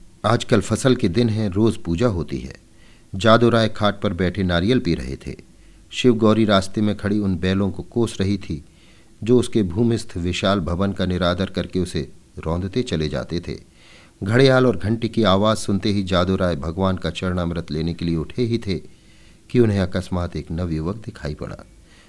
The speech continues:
जो भूखते हुए कुत्तों को दुत्कारता बाइसिकल को आगे बढ़ाता हुआ चला आ रहा था। उसने उनके चरणों पर अपना सिर रख दिया। जादू राय ने गौर से देखा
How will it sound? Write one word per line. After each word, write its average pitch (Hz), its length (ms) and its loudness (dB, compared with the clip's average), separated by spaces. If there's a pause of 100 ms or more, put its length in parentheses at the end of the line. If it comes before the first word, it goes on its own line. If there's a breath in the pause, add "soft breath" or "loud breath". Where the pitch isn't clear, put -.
(140 soft breath)
जो 123 160 8
भूखते 117 440 0
हुए 110 180 2
कुत्तों 107 360 -4
को 107 120 -6
दुत्कारता 104 640 0
बाइसिकल 98 520 -2
को 98 140 -2
आगे 95 200 0
बढ़ाता 82 420 -4
हुआ 90 220 -4
चला 87 240 -6
आ 104 100 -8
रहा 65 240 -10
था। - 260 -18 (640 soft breath)
उसने 139 240 4
उनके 143 220 2
चरणों 127 380 4
पर 120 120 2
अपना 113 240 2
सिर 143 220 0
रख 104 200 -4
दिया। 57 300 -8 (500)
जादू 85 380 2
राय 82 200 0
ने 80 100 -2
गौर 90 340 0
से 95 140 -4
देखा 82 480 -4